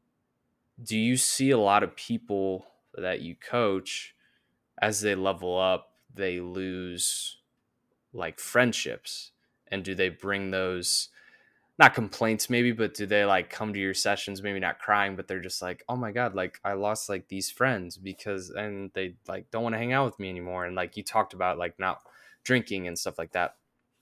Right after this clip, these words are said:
Did you have that a lot when you were up, up, you know, up and coming, up and rising?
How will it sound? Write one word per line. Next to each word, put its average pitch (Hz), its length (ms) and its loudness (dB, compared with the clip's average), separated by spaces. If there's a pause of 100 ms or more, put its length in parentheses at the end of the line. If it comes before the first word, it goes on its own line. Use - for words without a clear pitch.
(260)
Did 113 160 0
you 139 120 8
have 147 280 8
that 139 180 10
a 113 60 8
lot 101 420 6 (880)
when 101 300 -2
you 117 380 0 (600)
were 127 440 6 (800)
up, 123 280 0
up, 123 260 4
you 120 120 -2
know, 113 180 2
up 117 220 0
and 117 120 -2
coming, 120 500 -2
up 113 160 -4
and 104 120 -2
rising? 110 480 2